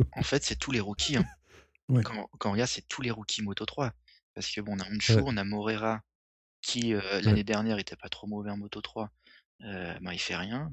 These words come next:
Speaker 1: Masia, il est, il est loin.
Speaker 3: Il est derrière Onjo,
Speaker 1: Il est
Speaker 3: ouais.
Speaker 1: derrière. Sasaki, on n'en parle pas.
Speaker 3: Mm.
Speaker 1: Euh, et en fait, euh, de-, déjà au Qatar, en gros, ils se battent à peu près tous pour la vingtième place, la dix-neuvième place.
Speaker 3: Mm.
Speaker 1: Donc c'est, c'est plutôt ça, en fait, qui,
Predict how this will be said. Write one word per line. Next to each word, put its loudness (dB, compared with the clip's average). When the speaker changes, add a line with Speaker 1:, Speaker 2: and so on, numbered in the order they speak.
Speaker 1:
Masia, -4
il -10
est, -8
il -12
est -8
loin. 2
Speaker 3:
Il 10
est 10
derrière 8
Onjo, 6
Speaker 1:
Il 0
est 10
Speaker 3:
ouais. 10
Speaker 1:
derrière. 0
Sasaki, -4
on -4
n'en -8
parle -10
pas. -8
Speaker 3:
Mm. -8
Speaker 1:
Euh, 0
et -6
en -10
fait, -4
euh, -6
de-, -12
déjà 0
au 0
Qatar, -6
en -8
gros, -6
ils -4
se -8
battent -6
à -8
peu -6
près -12
tous -10
pour -8
la -4
vingtième -6
place, -6
la -8
dix-neuvième -4
place. 0
Speaker 3:
Mm. -18
Speaker 1:
Donc -8
c'est, -4
c'est -2
plutôt -2
ça, 4
en 2
fait, -2
qui, -8